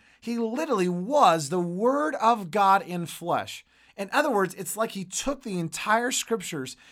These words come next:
and clothed it with his flesh, and it's like, whoa, what you see happening in the Bible is literally lived out upon the life of Jesus Christ. Now, th-, you see that several times throughout the Gospels.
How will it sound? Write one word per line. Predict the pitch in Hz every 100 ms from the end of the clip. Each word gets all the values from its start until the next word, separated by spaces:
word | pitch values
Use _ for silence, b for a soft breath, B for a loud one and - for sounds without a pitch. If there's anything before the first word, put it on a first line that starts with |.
| b 175
and | 190
clothed | 185 - 208 226 254 294 311 302 -
it | 233 208
with | 220 226
his | 196 190
flesh, | - 214 220 170 160 - b b b
and | 190 196
it's | -
like, | 202 214
whoa, | 277 370 370 349 185 127 b b b
what | 151 226
you | 220
see | 196 - 233
happening | 214 151 240 269 262 247 220
in | 196
the | 180
Bible | 151 220 262 254 147 123 123 b b b b -
is | 180
literally | 202 196
lived | 165 185 262 247 -
out | 220 269 196 143 - _ 160
upon | 175 185
the | 175
life | 175 233 156 135 - _ _ _ -
of | 156
Jesus | 117 147 135 131
Christ. | - 135 95 - - _ _ _ _ _ _ _ _ 190
Now, | 208
th-, | 170 196
you | 220
see | - 285
that | 226 160
several | 233 208
times | - 202 180 151 -
throughout | - 160 147
the |
Gospels. | 135 139 143 117 95